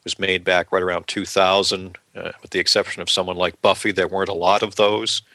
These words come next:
uh, at the time. So, you know, uh, she's very easy on the eyes, but she's also a very strong and, and principled character. So it, it's nice to see that. You certainly can identify and appreciate what's happening there. So I, I really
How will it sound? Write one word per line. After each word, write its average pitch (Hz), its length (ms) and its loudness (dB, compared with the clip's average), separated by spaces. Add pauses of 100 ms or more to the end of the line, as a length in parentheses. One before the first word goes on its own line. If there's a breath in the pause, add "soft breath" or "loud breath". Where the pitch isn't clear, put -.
(500 loud breath)
uh, 98 200 0
at 110 100 -6
the 117 80 2
time. 107 440 2
So, 92 380 4
you - 140 -2
know, 101 340 -2
uh, 107 260 -2 (260)
she's - 180 -2
very 95 220 2
easy 156 300 0
on 165 100 2
the 151 100 2
eyes, 143 300 2
but - 140 -4
she's 117 160 0
also 113 280 4
a 107 60 2
very 107 260 4
strong 101 540 2
and, 90 200 -8
and 92 160 -8
principled - 480 -2
character. 90 480 2
So 87 340 2 (420 loud breath)
it, 120 140 -2
it's - 220 0
nice 135 200 0
to - 80 0
see - 220 2
that. 85 280 0
You - 60 -2
certainly 101 340 0
can 104 140 -4
identify 95 560 2
and 87 100 0
appreciate 90 600 -2
what's - 160 -2
happening 87 460 -2
there. 80 260 -4 (520 loud breath)
So 90 320 4
I, 104 160 2
I 104 180 2
really 107 380 0